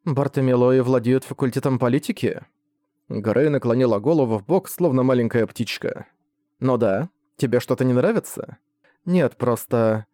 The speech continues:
я думала, что каждый из двенадцати лордов ответственен за один из двенадцати факультетов, и поскольку факультет политики не входит в их число". "Понятно, понятно.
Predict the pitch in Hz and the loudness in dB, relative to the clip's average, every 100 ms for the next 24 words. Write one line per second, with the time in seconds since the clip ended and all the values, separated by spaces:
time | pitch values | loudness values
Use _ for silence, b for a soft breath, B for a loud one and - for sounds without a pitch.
0 | _ _ _ - 120 131 127 143 156 - | _ _ _ -8 -2 0 2 2 0 0
1 | 123 - 127 139 156 117 117 120 - 117 | -4 0 0 2 0 0 -2 -2 -2 2
2 | 117 156 165 135 - 120 - 156 143 113 | 2 2 0 -4 -2 -4 -2 -4 0 0
3 | 107 135 151 110 117 117 - 113 117 - | 2 2 0 0 0 -2 -4 -10 -6 -2
4 | 113 156 131 120 - _ _ _ - 190 | -2 0 -2 -4 -12 _ _ _ -6 -2
5 | 143 - 151 147 123 131 117 151 - 120 | -2 -2 -4 -2 -4 -2 -2 -2 -2 -2
6 | 131 - 127 120 - 127 110 113 - 117 | -2 -2 -2 -2 0 -2 0 -4 -4 -6
7 | - 147 123 95 _ _ _ _ _ _ | 0 2 2 0 _ _ _ _ _ _
8 | _ - 123 160 160 139 135 123 135 120 | _ -4 0 2 0 0 0 2 2 0
9 | - - - | -6 -10 -12